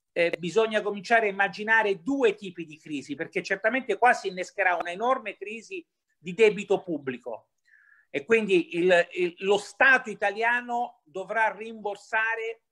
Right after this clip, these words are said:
più debito perché sarà costretto in un modo o nell'altro, soprattutto dopo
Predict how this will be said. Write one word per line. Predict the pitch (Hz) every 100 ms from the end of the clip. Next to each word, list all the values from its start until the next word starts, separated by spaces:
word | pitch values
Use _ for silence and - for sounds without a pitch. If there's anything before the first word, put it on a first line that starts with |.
| _
più | - 226 247 330
debito | _ 147 214 202 196 - 220 226
perché | 180 - 185
sarà | - 190 190 - _ _
costretto | 185 180 - 202 208 - 214 - - - _
in | 165
un | 185 190
modo | 233 226 190
o |
nell'altro, | 175 175 185 196 208 - 170
soprattutto | 160 160 147 190 185 156
dopo | 165 156 156 143 _